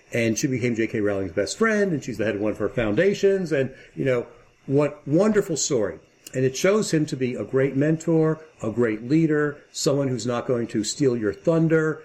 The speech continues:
someone who shares, uh, the glory, and, and, and most importantly,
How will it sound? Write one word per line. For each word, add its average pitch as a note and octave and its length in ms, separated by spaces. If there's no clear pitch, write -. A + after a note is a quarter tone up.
someone C3 360
who A2+ 180
shares, A#2+ 720
uh, G#2+ 340
the G2+ 140
glory, E3 880
and, G#2+ 240
and, A2 220
and A2 400
most A#2 240
importantly, A#2 460